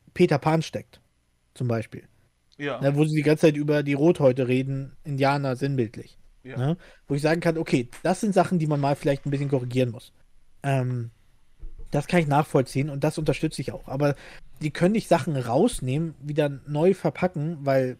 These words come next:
Speaker 1: das spart viel Geld. Sie müssen ja keine Story ausarbeiten, die existiert ja schon. Und zeitgleich das verwässern, weil das Problem ist ja, über diese Filme größtenteils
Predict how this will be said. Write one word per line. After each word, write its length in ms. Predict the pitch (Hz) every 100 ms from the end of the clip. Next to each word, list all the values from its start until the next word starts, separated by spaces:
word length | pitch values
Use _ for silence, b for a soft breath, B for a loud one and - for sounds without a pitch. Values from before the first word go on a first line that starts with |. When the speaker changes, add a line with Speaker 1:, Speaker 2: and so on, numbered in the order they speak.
| -
Speaker 1:
das 260 | 147 -
spart 300 | - 143 147
viel 180 | - 151
Geld. 240 | 131 160 175
Sie 60 |
müssen 180 | 127 147
ja 60 | 131
keine 160 | 127
Story 300 | 117 160 156
ausarbeiten, 460 | 120 123 110 107 120
die 60 |
existiert 380 | 120 123 - 135
ja 80 | 117
schon. 240 | - 123 - b b _ _ _
Und 100 | -
zeitgleich 440 | - 170 170 165 -
das 140 | 151
verwässern, 400 | 151 151 - 143
weil 140 | 131
das 180 | 135 -
Problem 460 | - - 156 220 -
ist 180 | 151 135
ja, 240 | 131 208 b b b -
über 200 | 180 165
diese 260 | 147 135
Filme 440 | - 220 294 151 - -
größtenteils 720 | 143 127 127 131 131 180